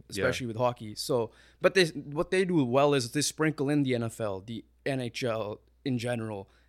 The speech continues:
Speaker 2: the occasional M L B in the w-, summer because that's when sports die down, obviously. Um, e-, even, like, soccer, they bring in s-, C F L, they'll bring in golf stuff. Sports sometimes we don't care about, but they,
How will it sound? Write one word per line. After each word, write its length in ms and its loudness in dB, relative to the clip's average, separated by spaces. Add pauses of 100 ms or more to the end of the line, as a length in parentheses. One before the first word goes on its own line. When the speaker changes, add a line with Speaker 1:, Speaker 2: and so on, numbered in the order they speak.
(120)
Speaker 2:
the 360 -4 (180)
occasional 480 4
M 140 6
L 100 4
B 200 2
in 100 4
the 100 -2
w-, 220 -10 (100)
summer 320 2
because 220 -6
that's 140 -2
when 100 -6
sports 260 -6
die 160 -2
down, 300 -2
obviously. 480 -10 (420)
Um, 520 -6
e-, 140 0 (200)
even, 280 2
like, 240 2 (100)
soccer, 640 0 (760)
they 200 2
bring 180 6
in 220 2
s-, 260 -4
C 240 0
F 120 4
L, 220 -2 (440)
they'll 200 2
bring 240 4
in 380 0
golf 420 2 (180)
stuff. 340 0
Sports 300 4
sometimes 380 0
we 80 2
don't 140 2
care 160 2
about, 240 0
but 120 2
they, 160 4